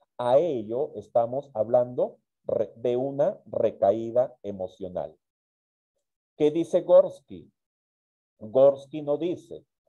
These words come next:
la acumulación de con-, de recaídas conductuales con recaídas emocionales, esa acumulación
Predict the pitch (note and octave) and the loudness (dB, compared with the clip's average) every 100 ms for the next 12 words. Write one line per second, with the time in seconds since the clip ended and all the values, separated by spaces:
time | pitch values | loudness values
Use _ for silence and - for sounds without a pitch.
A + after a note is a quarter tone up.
0 | _ C3 C3+ C3+ C3+ C#3 C#3+ D3 D3 C#3+ | _ -2 0 0 -6 -4 -4 0 0 0
1 | - F#3 D3 F2+ F#2 _ _ _ _ A#2+ | 0 0 0 -2 -16 _ _ _ _ -10
2 | B2+ A#2+ B2 A#2+ A#2+ A2+ A2+ A2 - A#2 | -6 -4 -4 -6 -8 -6 -4 -4 0 0
3 | - G#2+ C3+ E3+ A2+ - A#2+ G2 F#2+ - | 4 4 4 0 0 0 -4 -6 -10 -2
4 | B2 F#2+ E2+ - A2+ G#2 G2 G#2+ - G2+ | 2 4 2 -4 -4 -4 -2 -2 2 2
5 | C#3 D3+ F#2 F#2+ - - G2+ A2+ E3 - | 4 2 4 2 0 -6 -4 0 -2 -2
6 | F#3 D#3+ C3+ C3 C3 B2+ C#3+ D3+ D3+ C#3 | -4 0 0 -2 -8 -8 -4 -4 -2 -4
7 | C3 B2+ B2 F#3 C#3+ D#3+ | -2 0 0 -2 -6 -6